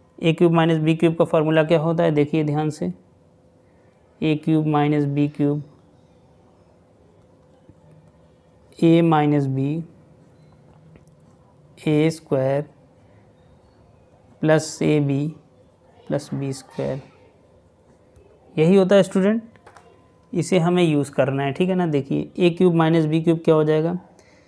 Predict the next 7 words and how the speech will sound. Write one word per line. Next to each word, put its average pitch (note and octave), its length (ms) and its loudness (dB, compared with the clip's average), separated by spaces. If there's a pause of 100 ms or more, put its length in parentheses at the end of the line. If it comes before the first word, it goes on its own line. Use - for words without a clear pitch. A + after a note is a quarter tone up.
(640)
x F#3 360 -2
माइनस D#3+ 420 0 (120)
टू E3+ 200 2
आई, D3+ 240 2 (2000)
फिर E3 120 2
क्या F3 140 4
होगा, E3+ 200 2